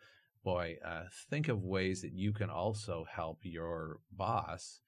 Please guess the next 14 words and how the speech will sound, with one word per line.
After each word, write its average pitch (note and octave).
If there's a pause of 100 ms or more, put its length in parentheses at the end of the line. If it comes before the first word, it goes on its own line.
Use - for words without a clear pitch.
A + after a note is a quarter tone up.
(320)
enjoy E2
their D#2
vacation. D#2+
'Cause, A2
you A#2
know, A#2
if G#2+
they're C3
renewed A#2 (540)
and F2
if G2
they A2+
get, G#2
uh, F2